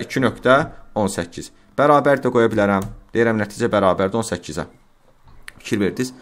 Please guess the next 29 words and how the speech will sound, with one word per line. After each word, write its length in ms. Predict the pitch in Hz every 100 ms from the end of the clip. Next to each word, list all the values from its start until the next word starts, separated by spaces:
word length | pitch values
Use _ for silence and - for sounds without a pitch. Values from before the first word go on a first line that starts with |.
| -
oldu 240 | - 90 92
on 80 |
səkkiz. 320 | - 76 - - - - _ _ - - - - - - -
Aha, 280 | 123 107 - - _ - _
yəni 160 | 143 151
biz 180 | 196 190
istəsək 540 | - - 151 156 165 196 -
bu 60 | 135
formada 400 | - 127 123 135
əlavə 240 | 123 113 110
edə 140 | 107
bilərik. 320 | 104 110 139
Bu 80 | 123
bizə 160 | 117 123
stringin 420 | 123 113 107 107
verdiyi 300 | 104 98 107 -
əlavə 280 | 87 90
bir 120 | 101 101
özəllikdir. 480 | 82 67 - _ - -
İndi 180 | 190 202
gəlin 240 | 180 220 -
maraqlı 380 | 127 123 113 107
bir 100 | 82
şey 140 | -
eləyək. 300 | 69 64 - _ _ _ - - - _ _ _ _ _ -
İndi 340 | 175 180 247 170 85 - _ -
gəlirəm 400 | 135 180 175 127
bu 200 | 131 127
onu 500 | - 104 98 98 151